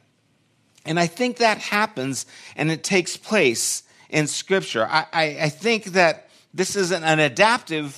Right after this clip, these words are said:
faith that we are talking about, where they see God in relation to how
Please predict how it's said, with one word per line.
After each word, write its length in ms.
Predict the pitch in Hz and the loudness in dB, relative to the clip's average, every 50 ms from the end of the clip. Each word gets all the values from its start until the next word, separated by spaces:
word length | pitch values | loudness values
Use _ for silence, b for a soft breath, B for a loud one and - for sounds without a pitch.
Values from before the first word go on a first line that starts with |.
| - - _ | -20 -20 _
faith 480 | - - - 202 247 233 185 139 - - | -20 -12 -2 0 0 0 0 -2 -6 -10
that 100 | 120 98 | -12 -8
we 160 | 131 123 117 | -4 -4 -4
are 60 | 113 | -4
talking 440 | 110 - 143 127 117 120 - 120 113 | -6 -6 -4 -4 -4 -6 -6 -8 -8
about, 320 | 107 95 101 95 92 98 | -4 -2 -2 -2 -2 -4
where 320 | 113 120 135 139 131 127 B B B B B B B B B _ 120 120 - _ _ _ _ _ | -4 2 4 4 4 4 B B B B B B B B B _ -20 -20 -20 _ _ _ _ _
they 240 | 139 123 180 175 170 | 0 2 2 2 2
see 500 | - - - - - - 254 254 240 233 | 0 -4 -4 -4 -4 -2 0 0 0 -2
God 500 | 196 147 147 175 160 160 156 156 156 156 | -2 0 0 2 4 6 6 6 4 2
in 260 | 160 - 165 160 156 | 0 -4 -4 -4 -2
relation 500 | 151 156 151 160 170 180 175 - 156 147 143 | -2 -2 0 2 0 0 0 -4 -8 -10 -12
to 440 | - - 165 151 147 143 139 131 135 b b b b b b | -6 -2 0 0 2 0 -2 -4 -8 b b b b b b
how 640 | - - - 165 170 175 170 165 165 165 160 160 | -10 -8 -2 0 2 2 4 4 4 2 0 -2